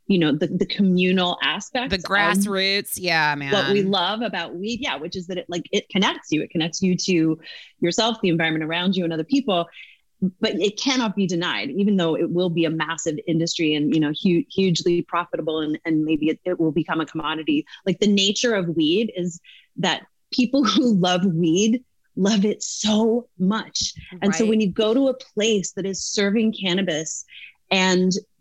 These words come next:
Speaker 1: trying to give you some kind of experience, the people behind that experience are generally so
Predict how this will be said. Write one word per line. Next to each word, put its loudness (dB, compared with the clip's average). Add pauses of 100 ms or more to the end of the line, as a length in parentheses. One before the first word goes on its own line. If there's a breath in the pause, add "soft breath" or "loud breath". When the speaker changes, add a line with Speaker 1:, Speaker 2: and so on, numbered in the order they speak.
(120)
Speaker 1:
trying 2
to 2
give 2
you 2
some 0
kind 0
of 2
experience, 0
the -4
people 0
behind 0
that 0
experience -2
are 2
generally 2 (400 loud breath)
so 0